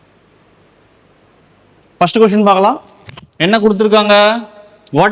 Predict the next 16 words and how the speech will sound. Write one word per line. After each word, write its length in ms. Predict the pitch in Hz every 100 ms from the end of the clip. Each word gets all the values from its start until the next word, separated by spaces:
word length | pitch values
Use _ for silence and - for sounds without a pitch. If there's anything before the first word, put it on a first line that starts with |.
| 247
is 40 | 247
the 80 | 285 240 214
S 40 | 277 269
I 20 |
unit 180 | 254 226 226
of 80 | 226 - 196
power 260 | 185 185 214 - - 151
of 80 | - 165
lens 240 | 185 185 - - - _ _ -
called? 260 | 131 107 98 _ _ _ _ -
அப்போ 140 | 123 147 160
அந்த 80 | 151 151
எஸ் 160 | 151 226
ஐ 20 | 214
யூனிட் 340 | 202 185 160 170 156 135 120 - - 135 156
என்ன, 220 | 190 196